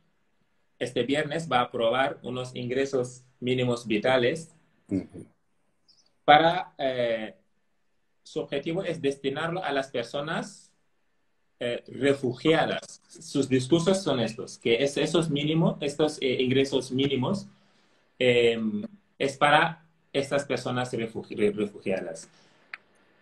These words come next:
Speaker 1: Pero nos preguntamos, las otras personas que no han pedido el asilo, pero están en situaciones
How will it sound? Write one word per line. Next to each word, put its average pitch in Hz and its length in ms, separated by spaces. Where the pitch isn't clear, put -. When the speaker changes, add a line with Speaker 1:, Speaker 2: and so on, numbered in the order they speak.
Speaker 1:
Pero 127 320
nos 127 240
preguntamos, 120 920
las 123 240
otras 196 320
personas - 760
que 143 160
no 147 100
han 156 180
pedido 131 440
el 113 200
asilo, 104 560
pero 113 240
están 139 320
en 123 120
situaciones 110 760